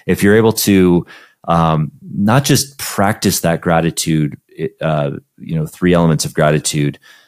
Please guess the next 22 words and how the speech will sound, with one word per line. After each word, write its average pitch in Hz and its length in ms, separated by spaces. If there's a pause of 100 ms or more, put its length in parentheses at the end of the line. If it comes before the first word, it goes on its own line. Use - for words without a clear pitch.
(160)
uh, 71 140
first - 320
thing 80 140
in 73 100
the 69 60
day, 78 120
but 78 100
actually 92 680 (300)
immerse 82 500
yourself 69 400
in 67 100
it 67 200
and, 71 320
and 78 140
sit - 440
with 80 220
it - 200 (220)
for - 160
fifteen 73 400
to 65 60
twenty 73 280
seconds. 67 600